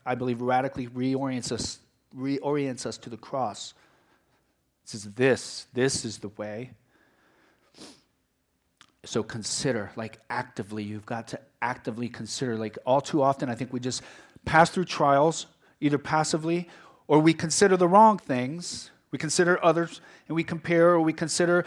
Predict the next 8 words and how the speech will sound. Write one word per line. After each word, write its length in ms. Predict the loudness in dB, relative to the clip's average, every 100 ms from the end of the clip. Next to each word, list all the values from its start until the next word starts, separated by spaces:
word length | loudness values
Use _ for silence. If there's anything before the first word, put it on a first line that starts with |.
| -6 -2
the 160 | 0
injustice, 580 | 2 2 2 2 -2 0
and 80 | -4
we 80 | -4
consider, 540 | -6 -2 0 0 -2 -8 -20 -20 -20 _ _ -8
uh, 200 | 0 0
the 120 | 0 -6
pain. 920 | -4 -2 0 0 0 0 0 -2